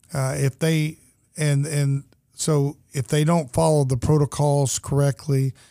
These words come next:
or they don't administer the treatment correctly, or they untimely don't diagnose something, uh, like classic example, uh, is not diagnosing a heart attack. You send the person home,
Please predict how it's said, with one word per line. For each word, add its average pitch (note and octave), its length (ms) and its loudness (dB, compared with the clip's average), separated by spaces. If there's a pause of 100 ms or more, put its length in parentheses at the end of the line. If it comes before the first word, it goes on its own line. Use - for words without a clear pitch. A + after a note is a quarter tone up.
(420)
or C3 240 0
they C3+ 200 2
don't C#3+ 280 2 (540)
administer C3+ 680 2
the A#2+ 120 -4
treatment C#3 540 -2 (600)
correctly, C#3 680 -2 (300)
or C3+ 140 -2
they B2+ 260 0
untimely D3+ 880 0
don't C3 400 -2
diagnose C#3+ 560 0
something, D3+ 640 -2 (720)
uh, C3 240 0
like C3 220 -4 (340)
classic C#3 560 -2
example, C3+ 720 2
uh, B2 380 0 (440)
is C3+ 300 -2
not C#3 300 0
diagnosing C3+ 800 2
a B2+ 60 0
heart D#3 300 0
attack. B2+ 500 -2
You A#2+ 80 -2
send C#3 240 0
the B2 40 -2
person C3 320 -2
home, C#3+ 520 2